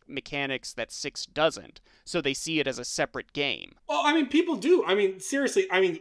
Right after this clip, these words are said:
Speaker 2: what, what makes that live or die is whether or not there's enough dedicated people, 'cause you can still find people who play Super Turbo,
Speaker 1: And,
Speaker 2: and
Speaker 1: yeah,
Speaker 2: you
Speaker 1: and I
Speaker 2: can
Speaker 1: was gonna
Speaker 2: still
Speaker 1: bring
Speaker 2: find
Speaker 1: that
Speaker 2: people
Speaker 1: up,
Speaker 2: who
Speaker 1: like
Speaker 2: play
Speaker 1: Street Fighter two
Speaker 2: Yeah.
Speaker 1: Turbo,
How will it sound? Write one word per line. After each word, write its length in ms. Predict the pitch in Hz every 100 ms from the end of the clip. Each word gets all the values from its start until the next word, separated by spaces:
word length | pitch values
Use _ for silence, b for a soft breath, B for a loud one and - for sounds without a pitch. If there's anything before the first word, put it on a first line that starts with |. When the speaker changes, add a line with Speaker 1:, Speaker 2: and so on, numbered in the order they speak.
| -
Speaker 2:
what, 240 | 156 196 -
what 240 | 160 180
makes 280 | 170 180 190
that 220 | 202 175
live 220 | 170 160 143
or 180 | 147
die 360 | 135 135 135 135
is 240 | 131 120
whether 260 | 131 139 135
or 100 | 131
not 360 | 127 127 123 - b b b
there's 240 | 147 151 139
enough 520 | 143 165 147 143 -
dedicated 560 | 151 143 139 151 131 -
people, 260 | 160 131
'cause 240 | 113 127 - B B
you 160 | - 196
can 180 | 247 208
still 240 | - 247
find 320 | 220 208 208
people 220 | 208 214 180
who 120 | 185
play 240 | 196 185
Super 460 | 165 - 180 180 190
Turbo, 600 | 185 190 196 143 131 113 -
Speaker 1:
And, 200 | 196 190
Speaker 2:
and 20 |
Speaker 1:
yeah, 160 | 165 151 147
Speaker 2:
you 40 | 135
Speaker 1:
and 100 | 139
I 40 |
Speaker 2:
can 20 |
Speaker 1:
was 100 | 139
gonna 120 | 185
Speaker 2:
still 60 | 180
Speaker 1:
bring 100 | 143
Speaker 2:
find 120 | 175
Speaker 1:
that 40 | 139
Speaker 2:
people 100 | 143 117
Speaker 1:
up, 40 |
Speaker 2:
who 60 | 147
Speaker 1:
like 140 | 120
Speaker 2:
play 120 | 147
Speaker 1:
Street 300 | 139 - 160
Fighter 280 | - 151 147
two 180 | 135 151
Speaker 2:
Yeah. 120 | 175
Speaker 1:
Turbo, 640 | 226 165 175 110 76 65